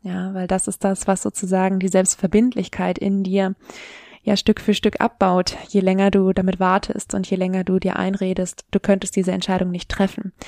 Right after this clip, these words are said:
Es geht wirklich auch hier darum, wieder diesen berühmten goldenen Mittelweg zu finden. Und eine Inspiration dafür ist auch noch, mach dir bewusst, was das Schlimmste ist, was passieren kann.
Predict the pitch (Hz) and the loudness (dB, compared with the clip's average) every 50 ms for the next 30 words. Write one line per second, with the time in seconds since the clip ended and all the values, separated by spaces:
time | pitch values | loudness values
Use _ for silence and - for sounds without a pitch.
0 | - - - - - - - - 220 214 - 214 214 - 208 - - 202 - - | -18 -18 -18 -20 -20 -10 -2 0 2 2 4 2 2 0 0 -2 -2 -2 -2 2
1 | - 220 208 202 196 185 196 196 180 196 185 190 185 - 185 180 180 190 180 190 | 2 4 4 4 4 2 2 0 2 2 2 2 2 0 0 0 0 -2 -2 0
2 | 185 208 214 214 202 208 190 - 190 185 190 202 196 202 190 185 185 208 - - | 0 0 0 0 -2 -2 0 2 4 4 4 4 4 2 2 2 0 0 0 0
3 | 220 185 170 170 175 - - - - 180 - - 185 185 190 185 - 185 180 180 | 0 2 0 -2 -2 -4 -6 -6 -6 -2 0 0 0 0 0 -4 -6 -6 -8 -8
4 | 196 _ _ _ _ - 180 180 180 175 - - - 185 190 190 - 196 - - | -10 _ _ _ _ -4 -2 -2 -2 -4 -6 -6 -4 -4 -2 -4 -6 -8 -8 -6
5 | - 180 185 185 - - - 190 190 185 185 185 185 196 202 - - 196 190 196 | -6 -4 -4 -6 -6 -4 -4 -4 -2 -2 -2 -2 -2 -2 -4 -4 -4 -2 -2 -2
6 | 190 - - - 185 175 180 190 190 185 - - - - - - - - - - | -2 -2 -2 -4 -4 -2 -4 -4 -6 -6 -8 -14 -18 -20 -18 -18 -20 -18 -16 -6
7 | - 196 196 - - 214 185 - 196 180 185 214 226 226 - - - 190 180 - | -4 -2 -2 0 0 0 2 4 4 4 4 2 0 0 -2 -2 -2 -2 -2 -2
8 | - 190 - - - 208 214 220 - - - - 196 - - - 190 - - - | -2 -2 -2 0 2 2 2 2 0 -2 -2 -4 -4 -2 -2 -2 -2 -2 -2 -4
9 | 190 - - - 202 196 185 190 - - 196 190 190 208 | -6 -2 0 2 2 2 0 -2 -6 -6 -6 -6 -6 -8